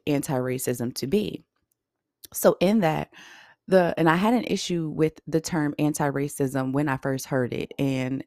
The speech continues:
I, the, the anti for me, to be anti anything is still a form of hate. So what we are saying is that we hate racism, but instead of reaching and uplifting what we hate, how about we talk about what we love?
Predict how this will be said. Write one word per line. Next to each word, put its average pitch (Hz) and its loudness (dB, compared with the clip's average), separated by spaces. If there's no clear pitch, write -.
I, 143 0
the, 151 4
the - 4
anti 160 4
for 131 -4
me, - -8
to 233 0
be 226 -2
anti 208 0
anything 160 -2
is 151 -4
still 147 2
a - -2
form 131 -2
of - -10
hate. - -6
So - 2
what 180 2
we 180 0
are 160 -2
saying 165 0
is 151 -2
that 147 0
we 151 -4
hate 143 -2
racism, 143 -2
but 175 0
instead 196 4
of 202 2
reaching 180 0
and 156 0
uplifting 160 2
what 139 4
we 135 -2
hate, 175 -2
how 214 2
about 208 4
we 190 -2
talk 180 -2
about 151 0
what 156 6
we 151 2
love? 139 -2